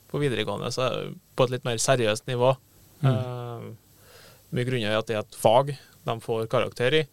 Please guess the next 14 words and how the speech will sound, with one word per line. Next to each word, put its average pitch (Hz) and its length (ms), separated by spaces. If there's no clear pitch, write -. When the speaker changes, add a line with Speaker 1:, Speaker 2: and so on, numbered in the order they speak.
Speaker 1:
Mens 135 240
på 131 840
kulturskolen 123 600
så 131 140
er 120 80
det 117 140
enn 117 100
så 131 80
lenge 113 380
litt - 440
om 160 180
å 143 480
få 147 640
ungdom 139 760